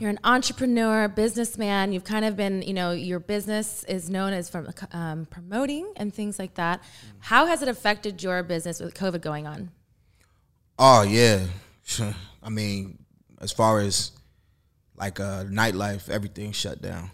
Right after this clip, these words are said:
Speaker 2: in California. So
Speaker 1: So how do you adjust to something like that? Since, like, you're the biggest Hollywood promoter, you have all these big parties going on, and L A is, like, the number one place that's shut down. They don't wanna let us live.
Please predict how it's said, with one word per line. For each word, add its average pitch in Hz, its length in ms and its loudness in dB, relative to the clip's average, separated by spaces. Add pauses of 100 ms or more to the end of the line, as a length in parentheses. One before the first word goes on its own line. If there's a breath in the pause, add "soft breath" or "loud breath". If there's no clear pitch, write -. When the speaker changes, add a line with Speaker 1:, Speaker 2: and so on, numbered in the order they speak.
(160)
Speaker 2:
in 101 180 -8
California. 92 680 -6
So 92 340 -18
Speaker 1:
So 240 200 -4
how 233 200 8
do 247 60 2
you 247 160 2
adjust 190 480 2
to 208 60 -2
something 165 340 -4
like 156 200 -8
that? 156 220 -6
Since, 175 200 -12
like, 175 160 -14
you're 170 100 -8
the 170 100 -8
biggest 208 440 -4
Hollywood 202 420 0
promoter, 165 480 2
you 165 160 0
have 175 140 -2
all 170 120 4
these 190 200 -2
big 196 200 -2
parties 185 520 0
going 190 260 -2
on, 175 220 0
and 165 160 -4
L 190 180 0
A 208 80 2
is, 190 140 -2
like, 180 160 -2
the 185 80 -2
number 185 420 2
one 185 220 0
place 170 260 -4
that's - 240 -8
shut 170 240 0
down. 160 320 -4 (100)
They 165 80 -4
don't 170 120 0
wanna 180 180 0
let 190 140 4
us 190 120 0
live. 185 300 2